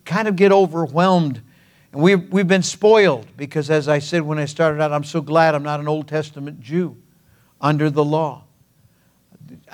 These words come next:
That's all been completed in Christ, every bit of it. Amen. Amen. You say, "Well, what is our relationship to the law?" Well, the law was given to point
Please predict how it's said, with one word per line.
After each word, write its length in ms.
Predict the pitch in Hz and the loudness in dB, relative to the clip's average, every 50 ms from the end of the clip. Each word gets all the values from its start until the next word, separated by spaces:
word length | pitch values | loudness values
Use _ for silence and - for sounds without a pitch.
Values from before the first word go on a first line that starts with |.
| - - | -14 -10
That's 300 | - 120 151 165 170 - | 0 2 2 2 4 4
all 160 | 165 160 160 160 | 4 4 4 4
been 220 | 147 151 156 160 | 4 0 0 0
completed 540 | - 156 156 147 147 147 165 175 160 147 131 | -4 -8 -8 -8 -6 -4 -4 -4 -4 -6 -8
in 140 | 131 127 127 | -10 -12 -12
Christ, 560 | - - 143 139 135 - - - - _ _ - | -10 -10 -10 -10 -10 -14 -20 -20 -20 _ _ -16
every 240 | 131 147 151 151 147 | -14 -12 -10 -10 -8
bit 200 | 135 156 156 139 | -2 -2 -2 -2
of 120 | 120 98 | -4 -8
it. 100 | 90 76 - _ _ _ _ _ _ _ _ - | -16 -20 -20 _ _ _ _ _ _ _ _ -4
Amen. 540 | 127 135 139 139 143 151 156 143 123 110 - _ _ _ _ _ _ | -2 -2 0 0 0 0 0 -2 -6 -10 -14 _ _ _ _ _ _
Amen. 460 | - 127 131 131 143 151 147 131 - - _ _ _ _ _ _ _ - | -8 -6 -4 -2 0 0 0 -2 -4 -10 _ _ _ _ _ _ _ -4
You 40 | |
say, 120 | 139 - 196 | 0 4 4
"Well, 120 | 190 180 | 6 6
what 140 | 180 208 214 | 6 6 6
is 180 | 226 254 247 208 | 6 4 4 4
our 160 | 220 202 175 160 | 4 6 6 6
relationship 500 | 156 151 151 151 151 - - 147 131 - | 6 4 2 0 -2 -6 -8 -10 -8 -8
to 60 | - | -6
the 80 | 135 135 | -2 0
law?" 160 | 131 123 117 | 0 0 0
Well, 380 | - - 175 190 180 190 196 - - - _ _ _ | 0 2 4 4 4 4 0 -4 -14 -20 _ _ _
the 120 | - 160 | -2 2
law 260 | 160 165 180 202 240 | 4 6 6 6 4
was 260 | 240 208 185 175 151 - | 4 4 2 2 0 -2
given 380 | - 165 165 147 160 160 151 | -2 -2 -2 -2 -2 -4 -6
to 260 | - 151 151 143 131 - - _ _ _ | -4 -4 -4 -4 -4 -8 -14 _ _ _
point 400 | - 156 175 175 165 156 131 | -2 0 2 2 2 0 -4